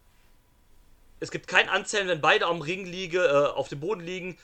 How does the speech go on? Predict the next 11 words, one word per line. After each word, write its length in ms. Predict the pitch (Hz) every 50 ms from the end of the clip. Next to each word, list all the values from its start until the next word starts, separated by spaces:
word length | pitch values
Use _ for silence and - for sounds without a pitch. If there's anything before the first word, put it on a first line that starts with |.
| - _ _ _ _ _
Es 180 | 139 135 127
muss 280 | 151 175 226 320 - -
einen 340 | - - 151 185 202 196 180
klaren 380 | - 180 175 180 190 - 175 147
Sieger 260 | 139 175 160 147 127
geben 400 | 120 117 117 120 123 143 151 160
im 140 | 139 139 139
finalen 480 | - - 143 151 165 175 175 175 175
Aufeinandertreffen, 720 | - 151 143 147 147 143 147 139 131 - - 123 117 - 123
nachdem 280 | 120 117 - 147 147 139
es, 320 | 127 - - - - -